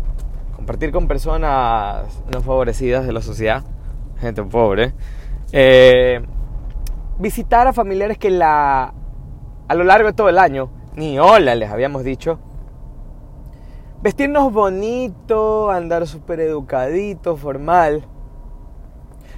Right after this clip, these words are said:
Con el miedo de que Santa Claus no nos traiga carbón y sea una Navidad detestable. <laughs> O simplemente que damos abrazos sin sentir,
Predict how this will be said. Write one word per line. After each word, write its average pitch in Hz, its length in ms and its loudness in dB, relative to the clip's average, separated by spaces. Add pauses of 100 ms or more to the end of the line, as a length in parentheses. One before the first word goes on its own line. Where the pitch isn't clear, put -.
Con 254 120 6
el 247 80 4
miedo 233 160 4
de 214 100 4
que 151 140 -2
Santa 196 480 4
Claus 160 480 2 (380)
no 170 200 -2
nos 160 240 -6
traiga 139 600 2
carbón 139 560 -6 (340)
y 120 340 -6
sea 123 260 -8
una 131 200 -6
Navidad 117 380 -4
detestable. 117 680 -8
<laughs> 151 540 -12 (600)
O 214 160 2
simplemente 190 1400 -4
que 170 100 -10
damos 190 300 -10
abrazos 175 600 -4
sin 156 200 -12
sentir, 185 600 -6